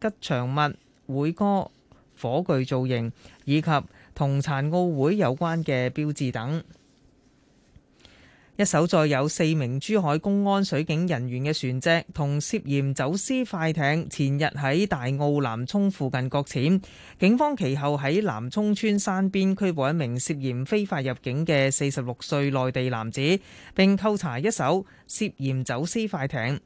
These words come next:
警方話被捕男子正被扣查，並會繼續向珠海公安了解事件。警方前日接報，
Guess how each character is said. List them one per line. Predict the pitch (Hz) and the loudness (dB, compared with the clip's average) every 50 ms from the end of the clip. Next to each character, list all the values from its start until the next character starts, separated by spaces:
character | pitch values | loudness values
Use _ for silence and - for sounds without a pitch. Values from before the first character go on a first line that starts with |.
| _ - _ _ - | _ -20 _ _ -4
警 | - 143 160 | -2 0 2
方 | 160 202 196 190 | 4 4 4 4
話 | 175 147 135 135 | 4 2 2 2
被 | 135 - 139 135 | 2 0 0 0
捕 | - 135 135 135 | 0 0 0 0
男 | 123 113 113 120 120 | -2 -2 -4 -6 -4
子 | - 135 143 175 175 | -2 0 0 2 2
正 | 190 156 147 139 | 2 0 0 0
被 | 135 123 123 131 | 0 0 0 0
扣 | - - 139 135 | 0 -2 -2 -2
查， | 135 - 143 123 123 120 - - - - - - | -2 -2 0 -2 -2 -2 -4 -8 -20 -20 -8 0
並 | 180 180 175 | 2 4 6
會 | 170 190 | 6 4
繼 | 202 - 196 | 4 4 2
續 | 196 185 185 151 - 151 | 2 2 0 -2 -2 -2
向 | 170 190 180 180 185 | -2 0 0 0 0
珠 | 190 - 240 233 233 | -2 -2 -4 -2 -2
海 | 214 165 127 123 143 165 | 0 0 0 0 0 0
公 | - 208 202 202 202 196 | 0 0 0 0 2 2
安 | 196 190 190 190 | 2 2 2 2
了 | 160 113 120 123 | 0 0 -2 -2
解 | - 113 120 139 | -2 -2 -2 -2
事 | - 135 113 | -2 -2 -2
件。 | - 131 127 127 156 170 160 - - - - - - - - | 0 0 2 2 2 2 0 -4 -12 -20 -20 -20 -20 -4 0
警 | 165 151 165 190 | 2 4 4 4
方 | 185 214 196 190 196 190 | 4 4 2 2 2 0
前 | - - 127 123 | 0 -2 -4 -2
日 | 135 135 | -2 -2
接 | - - 156 | 0 -2 -2
報， | 151 - 165 156 151 151 - | 0 2 4 4 4 2 0